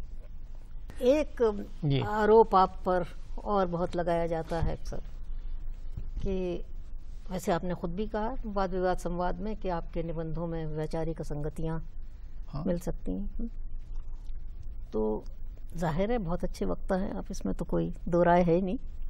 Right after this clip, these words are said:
Speaker 1: आपका कोई जवाब नहीं है, लेकिन ये एक आरोप बराबर आपके ऊपर लगाया जाता रहा है कि आलोचना की एक तरह की वाचिक परंपरा पूरी आपने एस्टैब्लिश की।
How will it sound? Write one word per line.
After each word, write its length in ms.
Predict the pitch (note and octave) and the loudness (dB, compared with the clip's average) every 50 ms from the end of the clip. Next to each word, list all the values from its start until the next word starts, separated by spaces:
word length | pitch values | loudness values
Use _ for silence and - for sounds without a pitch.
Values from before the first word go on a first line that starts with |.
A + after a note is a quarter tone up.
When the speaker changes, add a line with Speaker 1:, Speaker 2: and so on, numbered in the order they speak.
| - - - - - - - - | -2 -4 -4 -4 -4 -4 -4 -2
Speaker 1:
आपका 500 | - G3 F#3 F3+ - - - F#3+ F3 E3+ | 2 4 4 4 4 4 4 6 6 6
कोई 260 | D#3+ - - F3+ E3+ D3+ | 4 2 2 2 2 4
जवाब 320 | E3 E3 F3 F3+ F#3 F3 | 4 6 6 6 6 4
नहीं 240 | F3+ F3+ F3+ G3+ B3 | 2 2 0 0 0
है, 80 | C#4 | 0
लेकिन 260 | B3 F#3+ - - F#3+ F#3 | -2 -2 0 2 2 6
ये 120 | F#3 F#3 | 6 6
एक 140 | F3 - - | 4 4 0
आरोप 500 | - F#3 F#3+ F#3+ F3+ F#3+ G3+ F#3+ - F#3+ | 0 2 2 4 4 4 4 2 2 4
बराबर 500 | F#3 F3+ F#3+ G3+ F#3+ F3+ G3+ A#3+ B3 A#3 | 4 6 8 8 8 8 10 10 12 12
आपके 300 | G#3+ G3 - - - F3+ | 12 10 8 6 2 2
ऊपर 220 | D#3+ - F#3+ E3+ | 2 4 2 2
लगाया 260 | E3 E3+ D#3+ D#3+ E3 | 2 2 2 2 2
जाता 320 | D#3 D#3+ D#3 D3+ - D#3+ D#3 | 2 2 0 0 0 0 0
रहा 160 | D3+ D3 D3 | 0 0 0
है 120 | D#3+ F#3+ | -2 -2
कि 360 | G3 - G#3+ F#3 F#3 F#3 F3+ - - - - - - - - - - | -2 -2 0 0 0 0 0 -2 -4 -4 -4 -4 -4 -4 -4 0 4
आलोचना 520 | - F#3 F#3 F#3+ G3 - - A3 G3+ G3+ F#3+ | 6 8 10 8 8 6 6 6 6 8 6
की 200 | F#3+ - G3 F#3+ | 6 6 8 8
एक 180 | F3+ F3+ - | 8 6 6
तरह 180 | - F3 F#3 F3+ | 6 6 6 6
की 140 | - F#3 E3 | 6 4 6
वाचिक 340 | E3+ E3+ D#3+ - - E3+ | 8 6 6 6 2 0
परंपरा 640 | - - D#3 D3+ F3 E3 - G3 F#3+ G3+ F3+ C3 B2 - - - - - - - - - - - - | 2 4 6 6 6 8 8 10 12 12 10 10 8 2 -4 -6 -4 -6 -6 -6 -6 -6 -6 -4 0
पूरी 260 | G3 F#3+ F#3+ F#3+ F3+ | 2 4 6 8 8
आपने 440 | E3+ D#3 D3+ - - E3+ E3 D#3+ D#3 - - - | 8 6 6 4 2 2 2 2 0 -2 -4 -6
एस्टैब्लिश 500 | E3 - - - D#3+ D3 D#3 D#3+ D#3 - | -6 -4 0 0 0 2 0 -2 -2 -2
की। 240 | - - D#3+ F3+ | -2 -2 -2 -2